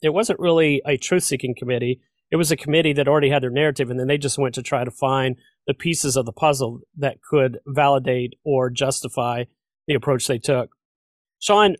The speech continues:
when you see this list, how are confident are you that the narrative truth and justice actually prevailed?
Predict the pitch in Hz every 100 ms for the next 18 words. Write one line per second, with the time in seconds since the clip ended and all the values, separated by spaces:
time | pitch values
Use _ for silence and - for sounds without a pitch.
0 | - 160 175 220 226 202 190 156 175 135
1 | 113 - _ _ 156 226 214 - - 165
2 | 165 151 135 123 139 131 175 143 131 135
3 | 135 131 120 - 143 135 113 131 120 131
4 | 113 - - _ _ _ _ 151 143 143
5 | 120 127 123 110